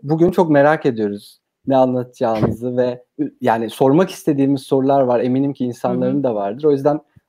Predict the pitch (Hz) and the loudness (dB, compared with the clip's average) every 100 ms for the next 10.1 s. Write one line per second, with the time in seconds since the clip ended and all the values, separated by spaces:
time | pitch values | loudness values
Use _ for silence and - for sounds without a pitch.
0 | 143 147 143 135 127 - _ 151 127 135 | -2 0 2 0 -2 -8 _ -4 -2 -2
1 | 143 151 - 127 135 143 - _ - 143 | 0 -2 -2 -4 -2 -2 -4 _ -6 -2
2 | 127 131 123 123 107 90 - - _ _ | 0 -2 0 0 0 -4 -8 -20 _ _
3 | _ _ _ - - - - - - - | _ _ _ -20 -20 -20 -20 -20 -16 -2
4 | 190 185 180 180 190 214 208 226 202 185 | 0 2 2 0 -2 -2 2 2 4 2
5 | 208 262 - 214 226 240 247 254 247 247 | 0 -4 -2 0 2 0 -2 2 4 6
6 | 240 - - 196 190 190 190 190 190 190 | 4 -2 -8 -2 0 0 0 0 -2 2
7 | 226 240 254 254 269 214 180 175 185 180 | 2 4 0 2 4 4 2 0 -4 -4
8 | - - 185 180 180 180 175 170 196 285 | -6 -6 -4 -2 0 0 -2 -4 -4 -6
9 | - - 175 175 175 175 175 190 277 - | -10 -6 -2 -2 -2 -4 0 0 0 -4